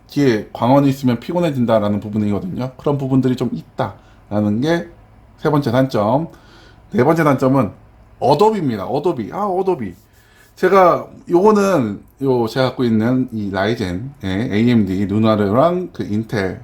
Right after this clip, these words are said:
제품이랑 비교하는 영상에서 더 집중적으로 볼 텐데, 어도비 호환이 떨어져요. 예. 그래서 솔직히 말치-, 말씀드리면은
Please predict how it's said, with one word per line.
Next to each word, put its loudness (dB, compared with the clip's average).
제품이랑 -2
비교하는 2
영상에서 -2
더 -2
집중적으로 2
볼 -4
텐데, 2
어도비 4
호환이 2
떨어져요. 0
예. 0
그래서 0
솔직히 -2
말치-, 0
말씀드리면은 2